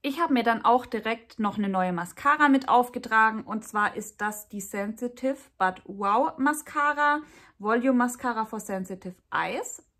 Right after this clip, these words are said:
was ich sehr, sehr gut finde. Ich habe zwar keine so sensiblen Augen, aber für Leute, die da wirklich Probleme mit haben, finde ich sehr, sehr gut, dass Essence immer mehr so diese Sensitive Sachen rausbringt.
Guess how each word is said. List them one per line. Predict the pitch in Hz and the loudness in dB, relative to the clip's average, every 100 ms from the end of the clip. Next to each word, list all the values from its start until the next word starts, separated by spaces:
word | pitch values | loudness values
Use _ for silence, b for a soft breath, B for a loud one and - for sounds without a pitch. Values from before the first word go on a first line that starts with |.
| _ | _
was | 240 233 | -4 -4
ich | 214 | -10
sehr, | - 196 | -8 -6
sehr | 196 269 | -2 -4
gut | 254 285 | -4 -6
finde. | - 320 | -4 -6
Ich | 311 277 | -4 -8
habe | 269 | -6
zwar | 262 | -6
keine | 254 247 240 233 | -2 -2 0 -2
so | 233 220 | -6 -10
sensiblen | 220 202 311 349 285 | -10 -8 -6 -4 -2
Augen, | - 247 247 269 B B B B _ | 2 2 2 -4 B B B B _
aber | 269 349 415 403 | 2 4 0 -2
für | 302 | 0
Leute, | 277 302 311 | 0 0 -4
die | 269 | -4
da | 254 233 | -2 -2
wirklich | 247 269 - | -4 -8 -14
Probleme | 220 214 220 254 | -10 -6 -4 -2
mit | 269 | -4
haben, | 277 269 | -2 -2
finde | 269 262 | 0 -2
ich | 254 - | -2 -2
sehr, | 262 | -4
sehr | 277 285 | -2 -4
gut, | 269 262 | -2 -4
dass | 226 220 - | -2 -6 -6
Essence | - 247 240 | -8 -6 -6
immer | 220 226 226 | -6 -4 -2
mehr | 214 208 | -2 -4
so | 214 | -6
diese | 202 220 - | -12 -14 -14
Sensitive | - 294 320 302 269 269 | -10 -8 -6 -6 -8 -6
Sachen | 247 247 240 | -6 -4 -4
rausbringt. | 208 214 - - 226 214 | -4 -6 -10 -14 -12 -12